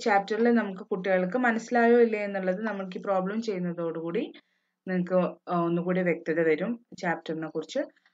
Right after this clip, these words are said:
അപ്പൊ നമുക്ക് ചാപ്റ്ററിലേക്ക് കടക്കാം, സോറി, പ്രോബ്ലത്തിലേക്ക് കടക്കാം. ഒന്നാമത്തെ ചോദ്യം,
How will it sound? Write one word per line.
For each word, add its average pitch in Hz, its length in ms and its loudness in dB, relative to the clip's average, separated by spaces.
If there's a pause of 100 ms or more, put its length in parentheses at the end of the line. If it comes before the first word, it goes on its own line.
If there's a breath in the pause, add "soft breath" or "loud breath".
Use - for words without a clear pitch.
(140)
അപ്പൊ 311 140 6
നമുക്ക് 240 580 2 (640)
ചാപ്റ്ററിലേക്ക് 160 760 0
കടക്കാം, 156 360 -2
സോറി, 175 240 -2
പ്രോബ്ലത്തിലേക്ക് 180 640 0
കടക്കാം. 156 500 -4 (840)
ഒന്നാമത്തെ 349 500 8
ചോദ്യം, 190 580 0